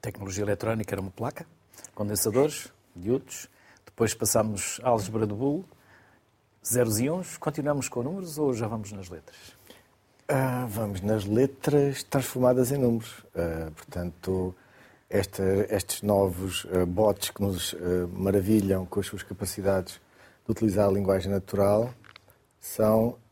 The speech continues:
Speaker 2: ah, programas de informática. E os programas de informática têm por trás um hardware e o hardware, ah, a linguagem do hardware é os zeros e uns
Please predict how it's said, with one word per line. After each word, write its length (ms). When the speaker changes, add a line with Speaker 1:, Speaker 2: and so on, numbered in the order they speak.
Speaker 2:
ah, 300
programas 560
de 80
informática. 680
E 40
os 60
programas 360
de 80
informática 800
têm 380
por 120
trás 560
um 160
hardware 460
e 100
o 100
hardware, 440
ah, 540
a 40
linguagem 480
do 140
hardware 420
é 160
os 180
zeros 340
e 80
uns 200